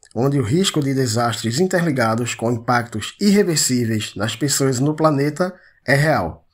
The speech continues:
De acordo com o relatório, os pontos de inflexão são alcançados quando os sistemas naturais deixam de funcionar conforme concebidos, ou seja, a capacidade de resposta da natureza,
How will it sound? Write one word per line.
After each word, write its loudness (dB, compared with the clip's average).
De 6
acordo 4
com 0
o 2
relatório, 0
os -4
pontos 2
de 2
inflexão 0
são 0
alcançados 0
quando 0
os 0
sistemas 0
naturais 0
deixam 0
de -2
funcionar 0
conforme 2
concebidos, 0
ou 0
seja, 2
a -2
capacidade 2
de -2
resposta -2
da 0
natureza, 0